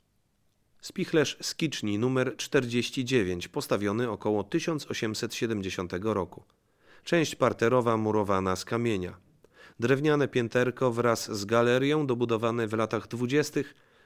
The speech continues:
pełniło funkcję wakacyjnego mieszkania dla księdza, członka rodziny. Spichlerz jest bogato zdobiony na wzór szczawnicki, ma ażurową balustradę i ozdobne deski szczytowe.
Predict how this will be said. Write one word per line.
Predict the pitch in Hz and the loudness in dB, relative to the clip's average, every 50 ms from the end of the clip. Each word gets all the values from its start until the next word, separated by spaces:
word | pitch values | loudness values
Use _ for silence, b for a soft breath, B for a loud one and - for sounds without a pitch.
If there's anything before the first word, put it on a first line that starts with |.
| b b | b b
pełniło | 180 185 175 156 151 147 147 135 | 6 6 6 6 6 4 2 2
funkcję | - 139 131 117 - - - 135 117 | 2 0 0 -2 -2 0 0 2 2
wakacyjnego | 117 127 120 - 123 - - 123 117 123 131 127 123 120 | 2 0 0 0 0 2 2 2 2 2 0 0 0 0
mieszkania | 113 113 101 - - 123 120 123 117 | 0 0 -2 -2 -2 -2 0 0 0
dla | 117 120 120 | 0 0 -2
księdza, | 110 - - 147 139 123 101 101 92 90 87 - _ | -2 0 0 0 2 2 2 0 -2 -2 -4 -8 _
członka | - - - 107 101 101 98 110 110 | -12 -8 -6 -4 -4 -4 -2 -2 0
rodziny. | 123 131 120 113 101 90 90 90 92 _ _ _ _ _ _ _ | 0 -2 -2 -4 -6 -6 -8 -10 -14 _ _ _ _ _ _ _
Spichlerz | - - - - 170 - - 156 143 120 - | -16 -10 -6 -4 -2 0 2 2 2 2 2
jest | 120 117 107 - - 107 | 2 2 0 -2 -6 -4
bogato | 107 120 117 113 127 123 120 - 117 101 | -2 0 0 2 2 0 0 0 -2 -2
zdobiony | 92 98 98 92 110 120 120 123 117 104 | 0 -2 -2 0 0 0 0 0 0 0
na | 104 98 | -2 -2
wzór | 90 101 110 110 107 | -2 -2 -2 -2 -2
szczawnicki, | - - - 123 120 131 143 135 - - - - 95 90 - B B B B B B B | -4 -2 -2 -2 0 0 -2 -2 -4 -6 -6 -6 -6 -8 -8 B B B B B B B
ma | 110 110 107 101 98 - | 0 2 2 2 0 -2
ażurową | - 117 110 101 113 113 113 120 113 101 104 95 90 | -2 -2 0 0 2 2 2 2 2 0 0 -2 0
balustradę | 87 92 90 95 92 - - 135 139 139 131 123 123 113 113 - - | 0 0 0 -2 -2 -2 0 0 0 0 0 0 0 -2 -2 -4 -6
i | - 120 113 107 | -4 -4 -4 -4
ozdobne | - 113 95 98 101 117 117 127 113 101 98 95 | -4 -4 -4 -2 0 0 0 0 0 0 0 0
deski | 92 95 87 - - - 90 | 0 0 -2 -2 -6 -10 -10
szczytowe. | 87 - - - 117 110 - 110 87 87 87 82 | -10 -8 -6 -6 -6 -2 -2 -2 -4 -4 -8 -16